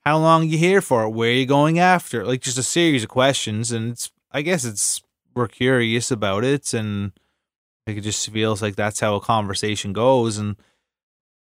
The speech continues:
sh-, pretty soon we're like, no one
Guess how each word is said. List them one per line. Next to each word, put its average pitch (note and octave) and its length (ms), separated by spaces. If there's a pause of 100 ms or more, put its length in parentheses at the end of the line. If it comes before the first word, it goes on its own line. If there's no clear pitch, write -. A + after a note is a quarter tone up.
(140)
sh-, - 240
pretty E3+ 260
soon C3+ 380
we're A2+ 100
like, G#2 240 (460)
no D3+ 240
one E4+ 420